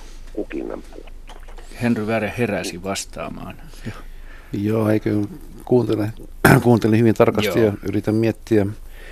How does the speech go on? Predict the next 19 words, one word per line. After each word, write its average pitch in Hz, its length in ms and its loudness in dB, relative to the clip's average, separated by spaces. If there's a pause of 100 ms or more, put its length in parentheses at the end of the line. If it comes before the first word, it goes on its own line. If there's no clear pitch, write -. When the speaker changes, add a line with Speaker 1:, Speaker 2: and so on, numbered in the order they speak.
(300)
Speaker 3:
Mun, 135 240 -2
siis 113 180 2
suopursulla 113 680 2
ei 110 140 4
mun 107 160 2
mielestä 104 260 0
ole 98 100 2
kukinnan 92 380 0
sykliä, 95 440 -2
vaan 95 120 -2
se 98 140 -6
kukkii - 380 -2
kyllä 98 220 -2
säännöllisesti 92 680 -2 (100)
hyvin. 87 380 -2 (1000)
On 90 340 -6 (140)
mun 92 180 -4
mielikuva 92 680 0
asiasta. 85 580 -4